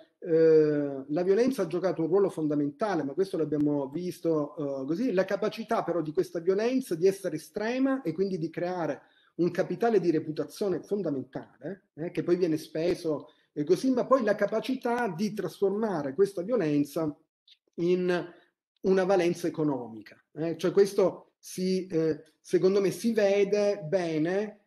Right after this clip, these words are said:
in quella che apparentemente è la mafia più tradizionale, quella garganica, perché ci sono le faide, il sangue, eccetera, eccetera, ma anche lì c'è una, ehm,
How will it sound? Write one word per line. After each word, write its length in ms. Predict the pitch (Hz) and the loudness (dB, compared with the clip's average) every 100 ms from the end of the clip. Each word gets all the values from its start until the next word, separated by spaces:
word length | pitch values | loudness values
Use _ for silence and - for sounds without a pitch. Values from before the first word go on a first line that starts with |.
| _ - | _ -4
in 140 | 175 | -2
quella 260 | 175 240 220 | 2 4 4
che 80 | 190 | 0
apparentemente 680 | 180 190 185 185 202 220 185 | -2 0 0 0 0 0 -2
è 40 | |
la 80 | 160 | -2
mafia 260 | 190 190 185 | -2 -2 -6
più 180 | - 165 | -6 -6
tradizionale, 800 | 160 151 147 - 165 139 127 | -4 -4 -8 -6 -6 -6 -10
quella 200 | - 147 | -2 0
garganica, 840 | 147 160 156 165 135 - - 135 151 | 2 0 0 -2 -4 -14 -16 -10 -8
perché 200 | 151 147 | -6 -8
ci 120 | 147 | -6
sono 160 | 165 156 | -2 2
le 100 | 151 | 2
faide, 540 | 151 151 151 151 143 | 0 -6 -4 -2 -2
il 60 | 147 | -4
sangue, 360 | - 156 135 | -4 -4 -2
eccetera, 260 | 139 165 208 | -4 -4 -6
eccetera, 340 | 208 269 220 | -4 -4 -4
ma 100 | 190 | -2
anche 240 | 277 302 233 | 0 0 0
lì 360 | 233 262 139 - _ | 2 2 0 -8 _
c'è 180 | - 214 | -6 0
una, 320 | 214 202 170 - _ - | 2 2 0 -8 _ -6
ehm, 640 | 175 170 170 160 143 139 | 0 4 4 2 0 -6